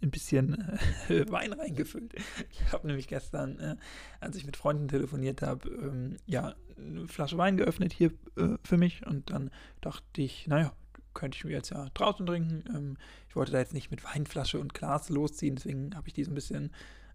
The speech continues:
äh, unsporadisch, äh, oder unelegant in meine Aluflasche getan. Ich weiß, das macht man eigentlich nicht.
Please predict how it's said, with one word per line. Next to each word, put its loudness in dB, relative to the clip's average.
äh, -2
unsporadisch, 0
äh, -4
oder 0
unelegant 0
in -4
meine -2
Aluflasche 0
getan. 2
Ich -12
weiß, 2
das -10
macht -2
man 0
eigentlich -2
nicht. 4